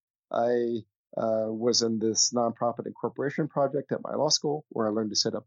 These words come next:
nonprofits. And I was already involved within an online group that had, uh,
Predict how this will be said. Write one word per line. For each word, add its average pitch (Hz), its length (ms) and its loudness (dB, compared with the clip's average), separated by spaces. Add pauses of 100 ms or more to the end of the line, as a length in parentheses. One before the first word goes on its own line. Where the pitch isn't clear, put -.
nonprofits. 156 600 -2 (480)
And 110 460 2
I 110 200 2
was 110 640 0
already 117 440 2
involved 110 560 0
within 110 540 -2
an 104 120 0
online 127 420 2
group 156 240 0 (560)
that 110 560 4 (220)
had, 104 540 2 (380)
uh, 101 280 -2